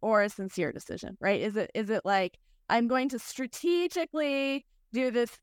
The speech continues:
in this sort of soft way so you don't kill me, so you kinda understand where I'm coming from"? But, you know, at the end of the day,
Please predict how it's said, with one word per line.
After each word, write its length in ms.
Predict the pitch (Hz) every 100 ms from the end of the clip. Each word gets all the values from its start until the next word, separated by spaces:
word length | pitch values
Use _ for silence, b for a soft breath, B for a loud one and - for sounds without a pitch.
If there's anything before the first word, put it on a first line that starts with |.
| -
in 140 | 233
this 140 | 220
sort 160 | - 220
of 100 | 208
soft 420 | - 233 226 -
way 300 | 214 208 202
so 140 | 214 170
you 40 |
don't 180 | 160 233
kill 180 | 302 254
me, 200 | 247 247
so 140 | 214
you 80 | 190
kinda 200 | 175 170
understand 720 | 175 180 - 285 277 269 269
where 100 | 214
I'm 100 | 180
coming 360 | - 277 262 262
from"? 440 | 254 233 226 233 _ _ _
But, 260 | 285 269 254 _ _ _ _
you 100 | 277
know, 120 | 233 -
at 160 | 320 -
the 120 | 403
end 100 | 392
of 280 | 480 494 453
the 140 | 466 466 494
day, 400 | - 240 226 240